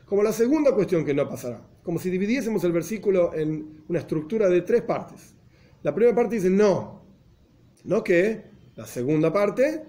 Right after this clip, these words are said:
y ese mismo no se aplica a la tercera parte también. Por eso la traducción es, "Porque no por siempre Dios se olvida del pobre,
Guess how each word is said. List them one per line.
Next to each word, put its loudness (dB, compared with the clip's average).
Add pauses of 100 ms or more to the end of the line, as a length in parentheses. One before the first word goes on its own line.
(180)
y -2
ese 0
mismo 2
no 4
se 0
aplica -2
a 2
la 0
tercera 0
parte 0
también. -4 (120)
Por 0
eso 2
la 0
traducción 2
es, 2 (260)
"Porque -2
no 2
por 0
siempre 2
Dios 2
se -6
olvida 2
del 0
pobre, 0